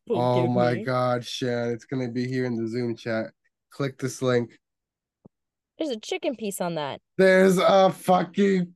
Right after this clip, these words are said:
Speaker 1: piece, like, a fake fried drumstick on
Speaker 2: Well,
Speaker 1: top
Speaker 2: I
Speaker 1: of
Speaker 2: just,
Speaker 1: these Crocs.
Speaker 2: I just saw that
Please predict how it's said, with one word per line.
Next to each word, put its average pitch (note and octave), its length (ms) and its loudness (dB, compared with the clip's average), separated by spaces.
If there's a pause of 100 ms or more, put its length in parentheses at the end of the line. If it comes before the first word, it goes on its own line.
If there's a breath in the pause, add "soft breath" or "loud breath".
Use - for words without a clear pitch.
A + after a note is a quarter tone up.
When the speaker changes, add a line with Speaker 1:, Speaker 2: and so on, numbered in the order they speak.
Speaker 1:
piece, F3 320 2
like, F3+ 200 0
a D#3+ 200 2 (160)
fake F3+ 340 0
fried E3+ 760 -2 (320)
drumstick D#3 800 0 (160)
on D#3 200 -2
Speaker 2:
Well, B3+ 120 6
Speaker 1:
top C4+ 100 6
Speaker 2:
I F#4 60 4
Speaker 1:
of D3+ 60 -4
Speaker 2:
just, G3 160 4
Speaker 1:
these C#3+ 120 -4
Crocs. - 560 -6
Speaker 2:
I B3+ 180 4
just G4 240 0
saw D4+ 180 4
that B3+ 180 -2